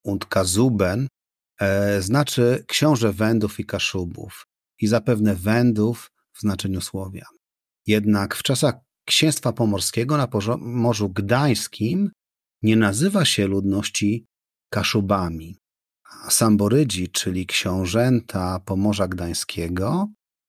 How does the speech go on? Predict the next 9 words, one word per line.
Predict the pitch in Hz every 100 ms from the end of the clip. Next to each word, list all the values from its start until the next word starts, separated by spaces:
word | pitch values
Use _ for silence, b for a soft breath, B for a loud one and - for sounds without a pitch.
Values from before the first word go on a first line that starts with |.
| _
tytułowali | - 127 131 107 107 180 208
się | 165
zwykle | 107 104 147 151 135 104
Dux | 98 131 156 - - _
Pomeranie, | 123 117 110 104 113 107 90 80 - - _ _ _ _ _ -
a | 92
gdzie | 95 95 165
leżały | 165 139 127 107
Kaszuby, | 95 - - 175 101 98 120